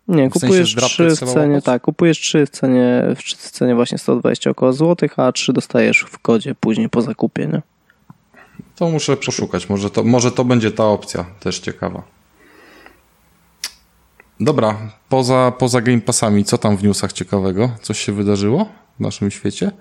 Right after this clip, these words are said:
Speaker 1: Poczekajcie, bo iPhone mi się nie chce odblokować, bo mam zakryty ryj mikrofonem. Chwila.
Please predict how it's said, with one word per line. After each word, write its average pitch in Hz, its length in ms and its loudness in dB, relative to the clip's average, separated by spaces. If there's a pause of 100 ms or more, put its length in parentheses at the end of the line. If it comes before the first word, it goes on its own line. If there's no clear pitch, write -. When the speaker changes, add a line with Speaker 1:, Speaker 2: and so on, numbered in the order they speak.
(960)
Speaker 1:
Poczekajcie, 120 360 0
bo 127 160 0
iPhone 127 260 0
mi 123 80 -4
się 139 100 -4
nie 131 100 -2
chce 123 160 0
odblokować, 131 500 -2
bo 135 160 -4
mam 135 140 0
zakryty 135 420 0
ryj 131 180 4
mikrofonem. 139 680 0
Chwila. 139 380 2